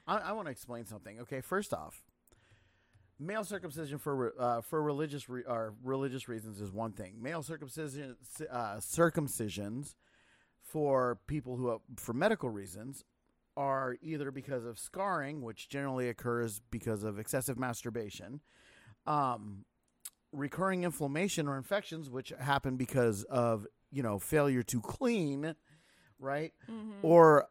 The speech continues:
Speaker 1: foreskin tightening, um, that causes pain. Again, see the previous reasons that I just gave. Okay?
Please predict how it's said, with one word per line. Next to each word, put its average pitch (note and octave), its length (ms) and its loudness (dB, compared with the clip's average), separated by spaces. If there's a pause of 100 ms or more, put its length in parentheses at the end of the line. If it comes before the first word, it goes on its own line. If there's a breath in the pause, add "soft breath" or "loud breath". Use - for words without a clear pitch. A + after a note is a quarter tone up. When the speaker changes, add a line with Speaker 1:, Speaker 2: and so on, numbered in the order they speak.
(140)
Speaker 1:
foreskin E3 680 4
tightening, D3+ 720 -2 (540)
um, C3 400 0 (100)
that C3+ 220 -10
causes D3 440 2
pain. D#3 540 2 (160)
Again, C3 800 4 (140)
see - 340 2
the C#3 120 0
previous C3 500 0
reasons A2+ 420 -2
that A2+ 140 0
I A2+ 80 0
just G#2 280 -6
gave. - 380 -10 (540 loud breath)
Okay? D3+ 360 -6